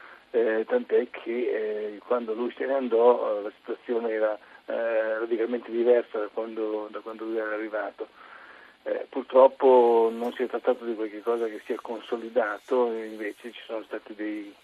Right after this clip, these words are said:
dei, dei, dei rigurgiti, dei ritorni, eh, eh, che tra l'altro mettono,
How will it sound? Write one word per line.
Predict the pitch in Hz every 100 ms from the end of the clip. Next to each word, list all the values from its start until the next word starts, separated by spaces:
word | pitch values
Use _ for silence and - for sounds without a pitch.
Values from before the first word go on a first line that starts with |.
| - - - _
dei, | 110 107
dei, | 110 113 117 123 117
dei | 120
rigurgiti, | 123 127 123 123 113 117 123
dei | 113
ritorni, | 120 135 120 113 110 127 139 131
eh, | 113 - - - - - -
eh, | - -
che | - -
tra | - 139
l'altro | 131 139 -
mettono, | 131 135 - 127 120